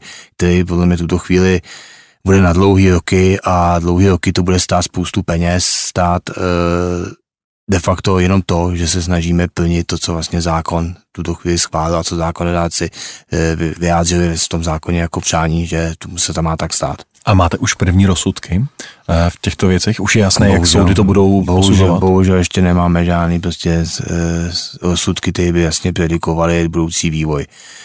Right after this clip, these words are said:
Speaker 1: Ta problematika se neustále vyhrocuje dál, protože ty, ten problém je fakt velmi složitý.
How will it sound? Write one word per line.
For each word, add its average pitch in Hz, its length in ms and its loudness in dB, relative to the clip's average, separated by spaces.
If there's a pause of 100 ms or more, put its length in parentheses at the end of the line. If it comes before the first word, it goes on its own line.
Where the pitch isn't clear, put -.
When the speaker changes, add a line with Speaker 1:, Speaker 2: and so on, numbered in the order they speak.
(240)
Speaker 1:
Ta 92 320 2
problematika 90 600 -2
se 98 140 0
neustále 87 720 2
vyhrocuje 90 580 0
dál, 82 360 0
protože 82 720 -2 (800)
ty, 92 120 0
ten 87 320 -2
problém 87 220 0
je 87 60 0
fakt 90 160 -2
velmi 85 240 0
složitý. 85 560 -2